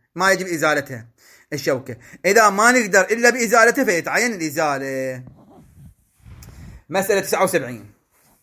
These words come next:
الوسخ. الآن واحد إيده بيها وسخ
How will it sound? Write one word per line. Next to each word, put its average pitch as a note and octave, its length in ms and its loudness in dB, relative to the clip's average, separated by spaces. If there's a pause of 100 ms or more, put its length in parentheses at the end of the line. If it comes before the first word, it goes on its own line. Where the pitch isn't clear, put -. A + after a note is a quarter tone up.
(460)
الوسخ. D#3 720 2 (540)
الآن D#3+ 440 -4
واحد E3 380 -4
إيده D#3+ 240 -6
بيها D3+ 180 -4
وسخ C3+ 380 -8